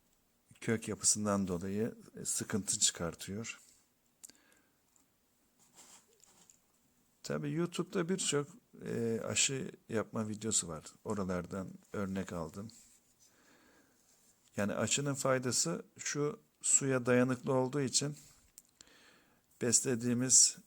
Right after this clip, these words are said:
e, özel türler tabii çürüdüğü için su etkisiyle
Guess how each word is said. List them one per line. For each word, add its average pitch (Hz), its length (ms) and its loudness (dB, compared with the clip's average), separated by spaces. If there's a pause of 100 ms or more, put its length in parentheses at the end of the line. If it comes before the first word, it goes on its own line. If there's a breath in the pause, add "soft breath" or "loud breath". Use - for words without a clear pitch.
(140)
e, - 360 -6 (1120 loud breath)
özel 110 340 2
türler 104 580 -4 (1400 soft breath)
tabii 110 300 -6
çürüdüğü 117 440 0
için 104 260 -2
su 113 280 0
etkisiyle 101 720 2